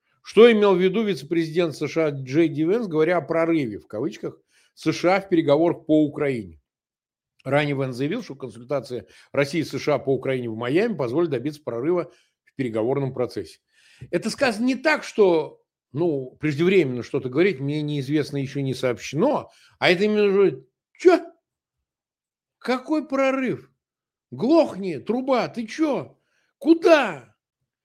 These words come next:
Какой нахуй прорыв? Вот как это сказано, вот если кто не понимает.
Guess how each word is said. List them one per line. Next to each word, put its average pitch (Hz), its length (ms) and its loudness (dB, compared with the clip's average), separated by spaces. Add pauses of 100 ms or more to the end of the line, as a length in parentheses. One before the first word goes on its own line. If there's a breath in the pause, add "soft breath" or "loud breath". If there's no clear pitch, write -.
(220)
Какой 311 420 2
нахуй 320 400 -2
прорыв? 294 480 -4
Вот 269 300 -2
как 156 200 -8
это - 100 -14
сказано, 98 560 -10
вот 165 200 -6
если 220 180 -8
кто 254 200 -8
не 185 100 -4
понимает. 180 520 -10